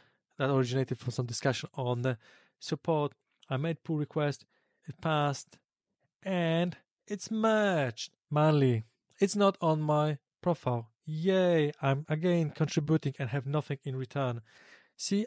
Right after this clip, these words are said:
already, I wouldn't be hired for that, for all these contributions. Let's move on. N G X admin. I was contributing to few men stack projects. So many changes, so big thing. Some other one, closed, merged, et cetera. Long discussion, everything.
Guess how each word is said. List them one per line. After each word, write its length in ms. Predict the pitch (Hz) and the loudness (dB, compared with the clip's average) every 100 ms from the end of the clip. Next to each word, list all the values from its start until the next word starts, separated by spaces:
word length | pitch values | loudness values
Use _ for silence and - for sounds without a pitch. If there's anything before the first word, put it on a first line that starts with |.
| - | 4
already, 360 | 160 185 151 147 | 6 6 4 2
I 60 | |
wouldn't 260 | 156 190 190 | 2 4 2
be 80 | 175 | 2
hired 320 | 170 190 165 | 2 2 0
for 120 | 139 | 0
that, 260 | 123 123 _ _ _ | -2 -2 _ _ _
for 140 | - - | -8 2
all 160 | 190 | 4
these 140 | 190 170 | 4 2
contributions. 600 | 170 170 180 170 123 - | -2 -2 -4 -6 -8 -8
Let's 200 | 185 185 | -6 -6
move 180 | 196 196 | -4 -2
on. 300 | 160 123 113 | -2 -4 -8
N 140 | - 180 | -6 -4
G 100 | 185 | -2
X 160 | 175 - | -4 -4
admin. 460 | 185 156 135 117 113 _ _ _ _ | -6 -4 -6 -6 -10 _ _ _ _
I 80 | 170 | 2
was 140 | 180 | 2
contributing 500 | - 170 160 156 156 | 2 0 0 0 0
to 120 | 143 147 | 0 -4
few 280 | - 160 | 0 2
men 260 | 135 135 127 | 4 4 2
stack 360 | 123 - 131 - 120 - | 0 0 0 -2 -10 2
projects. 600 | 156 139 143 139 - - - | 4 6 4 2 -2 -12 -14
So 360 | - - 127 127 | -16 -12 -6 -2
many 220 | 123 120 | 0 0
changes, 460 | 120 123 120 120 120 | 0 -4 -4 -4 -6
so 260 | - 156 | -4 -4
big 240 | 139 131 - | -2 -4 -4
thing. 320 | - 131 123 - _ _ _ | -6 -6 -6 -12 _ _ _
Some 240 | - 143 156 | -6 -4 0
other 240 | 147 139 | 2 2
one, 380 | 131 131 127 151 - | 2 2 0 -6 -6
closed, 420 | 147 139 123 - | -2 -2 -2 -4
merged, 360 | 135 131 127 - | -2 0 -2 -4
et 100 | 135 | -8
cetera. 460 | 143 139 135 131 123 _ _ - | -6 -6 -4 -4 -6 _ _ -2
Long 160 | 156 147 | 0 0
discussion, 560 | 135 - 147 135 143 | -2 0 -2 -2 -6
everything. 440 | 160 147 139 147 | -2 -2 0 -4